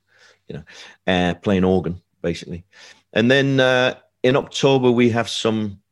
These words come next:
of the dates we, we rescheduled, U K, three, I think, and then we go to Holland or Netherlands and, uh, Belgium.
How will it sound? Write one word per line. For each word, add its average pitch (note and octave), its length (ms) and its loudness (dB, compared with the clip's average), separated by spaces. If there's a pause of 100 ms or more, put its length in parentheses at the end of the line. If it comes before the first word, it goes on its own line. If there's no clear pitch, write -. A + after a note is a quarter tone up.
(140)
of F#2+ 180 -4
the F#2+ 80 -2
dates G2+ 360 0
we, F2+ 220 -6 (100)
we F#2+ 160 -4
rescheduled, G2 720 -4
U G2+ 180 -6
K, G#2+ 360 -4 (1200)
three, G2+ 380 -2
I F#2+ 60 0
think, G2 380 -4
and F#2+ 200 0
then G2+ 140 2
we G2 100 2
go F#2+ 160 2
to F2 320 0
Holland A2+ 440 -2 (320)
or D2+ 180 -6
Netherlands F2+ 720 -4 (480)
and, F2 760 -4
uh, F2 180 -4
Belgium. F#2+ 560 -4